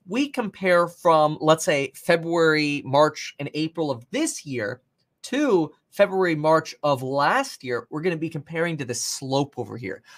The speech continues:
this increasing level of inflation. And I think this is going to be where potentially we finally see inflation rotating down. And so we might not see inflation rotate down until March or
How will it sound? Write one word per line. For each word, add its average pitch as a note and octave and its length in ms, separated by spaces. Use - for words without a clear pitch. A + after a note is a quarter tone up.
this D3 160
increasing E3 920
level B2 560
of A2+ 100
inflation. A2+ 500
And F#3+ 100
I G3+ 40
think A3 260
this A3+ 600
is F3 180
going F#3+ 160
to F3 60
be F3 120
where E3+ 220
potentially B3 920
we B3 160
finally A3+ 560
see E3+ 220
inflation D3 500
rotating A#2 500
down. D3+ 320
And E3+ 80
so G3+ 140
we F#3 160
might G#3+ 300
not G#3 260
see F#3 160
inflation E3+ 420
rotate C#3+ 360
down C3 180
until C3 240
March D3 340
or - 180